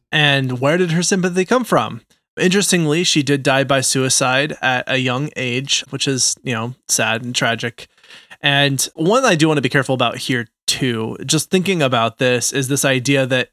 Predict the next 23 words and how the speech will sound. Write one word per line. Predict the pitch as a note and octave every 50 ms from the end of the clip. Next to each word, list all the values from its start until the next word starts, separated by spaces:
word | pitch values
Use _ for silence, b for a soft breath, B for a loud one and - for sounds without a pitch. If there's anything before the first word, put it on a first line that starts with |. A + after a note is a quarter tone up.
| _ _ -
if | D3+ E3+ E3+ E3+ -
you | F3 E3 D3+ C#3+ B2+
don't | G#2+ A2 - D3+ D3 E3+ F#3 - _ -
want | C#3+ C#3+ D3 D3+ - -
to | - C#3+
see | - - - - C3+ B2+ B2 B2 A#2+ A#2+ A#2 A2 - _ _ _ _ _ - B2+ A2+ -
death | D#3+ C#3 C#3+ D#3+ D3+ - - -
come | - - D3 C#3+ C#3 C3+
to | A#2+ C3
your | B2 A#2+ A#2+
captors, | - - - C3+ B2+ - - C3 A#2 A2+ A2+ A2+ A2+ - -
that | B2 A#2 D3 B2+ B2 -
means | C#3 C3+ C3 B2+ A#2
you | C3 B2
have | A#2+ -
Stockholm | - C3 B2 A#2+ - E3+ E3
syndrome. | D3+ - E3+ E3 E3 F3 F#3 F#3+ F#3+ F3 - _ _ _ _ _ _ -
I | D#3+
don't | D3 - A#3 B3+ A#3
think | - B3+ A3 E3
that | G#3 F3 -
that's | F3 D#3+ C#3+ -
accurate. | C3 A#2 G#2+ F#2 - G2 - - -